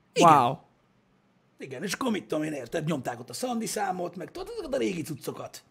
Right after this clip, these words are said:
Speaker 2: Vágom.
Speaker 1: De volt ilyen, nem?
Speaker 2: De durva. Most is van.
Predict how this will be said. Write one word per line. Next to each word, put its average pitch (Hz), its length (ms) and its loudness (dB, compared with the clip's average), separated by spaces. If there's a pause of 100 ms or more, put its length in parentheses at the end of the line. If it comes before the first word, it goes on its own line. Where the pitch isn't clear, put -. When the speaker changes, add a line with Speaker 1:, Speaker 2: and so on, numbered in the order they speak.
(240)
Speaker 2:
Vágom. 143 460 2 (680)
Speaker 1:
De 466 80 10 (100)
volt - 160 -4
ilyen, 156 200 0
nem? 226 260 -4 (720)
Speaker 2:
De 339 180 6
durva. 220 540 4 (2750)
Most 151 300 2
is - 180 2
van. 104 280 -4